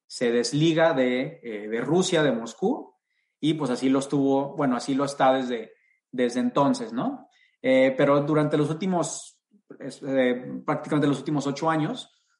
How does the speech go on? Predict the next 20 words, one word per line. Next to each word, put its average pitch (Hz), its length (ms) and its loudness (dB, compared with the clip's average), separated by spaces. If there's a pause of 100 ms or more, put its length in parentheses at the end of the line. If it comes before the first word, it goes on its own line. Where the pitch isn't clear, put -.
(120)
nos 131 120 -8
hemos 139 200 -2
dado 143 260 2
cuenta 139 340 -2
que 135 260 -2
Rusia 139 440 -4
no 135 220 -4
quiere 135 240 -4
perder 135 600 -6 (340)
como 127 300 -2
la 123 120 0
influencia 143 880 0 (300)
que 139 100 -4
ha 127 80 -2
tenido 139 300 2
históricamente 127 1080 -2
en 127 300 2
los 123 140 -2
territorios 120 540 -4
ucranianos. 123 840 -4